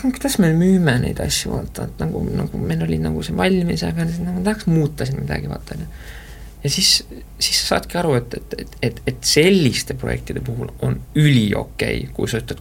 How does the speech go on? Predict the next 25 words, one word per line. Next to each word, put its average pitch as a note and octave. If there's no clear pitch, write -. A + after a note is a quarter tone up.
kohe C#3
alguses B2+
ära, -
„Me G2+
ei C3
tea, F3
millal A2
see G#2+
asi G#2+
valmis G#2
saab. -
Ma -
tahaks D#3
sulle F3
lubada, D3+
aga G#2
ma G#2+
ei G#2
hakka C3+
nagu A2
seda -
pead B2
praegu A2+
pakule A#2+
panema.“ A#2+